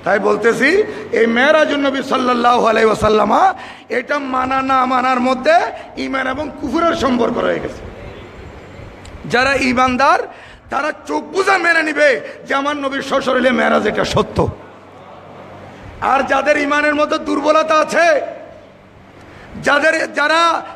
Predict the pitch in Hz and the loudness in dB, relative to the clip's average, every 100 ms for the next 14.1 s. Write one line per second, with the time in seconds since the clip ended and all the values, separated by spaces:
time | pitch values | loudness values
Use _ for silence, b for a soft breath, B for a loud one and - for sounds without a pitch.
0 | - 262 294 320 320 311 311 320 320 311 | -4 -2 2 0 0 -2 -2 -2 -2 0
1 | 320 - 294 330 349 359 349 - 359 330 | 0 0 2 4 2 2 0 2 2 2
2 | 262 - - - 240 262 277 277 269 277 | -2 -12 -20 -10 -4 -2 -2 0 0 -2
3 | 269 262 277 277 269 - 220 202 151 131 | -4 -2 -2 -2 -4 -2 0 0 0 -6
4 | - - - - - - - - - - | -14 -20 -20 -20 -20 -20 -20 -20 -20 -12
5 | - - - 254 277 285 262 277 269 254 | -8 -4 0 2 2 2 2 2 2 2
6 | 254 262 294 262 254 269 269 269 B B | 2 0 0 0 2 4 2 0 B B
7 | - 254 262 262 302 240 247 262 277 269 | -6 -2 0 0 0 0 0 0 2 2
8 | 269 339 330 - 269 269 262 247 - B | 2 2 2 2 2 2 2 -2 -6 B
9 | B - 277 285 285 294 285 285 302 294 | B -2 0 0 0 0 2 2 0 0
10 | 285 320 320 311 311 311 285 302 349 339 | 0 2 0 0 0 0 2 2 2 2
11 | 330 320 277 285 214 - B - 302 302 | 2 0 0 -2 -4 -10 B -6 -6 -4
12 | 330 349 359 359 339 339 349 349 330 349 | -4 -2 0 2 2 2 0 -2 -6 -4
13 | 339 392 359 277 349 262 302 302 294 269 | 0 0 0 -2 -2 -2 -4 -2 -2 0
14 | 262 | 0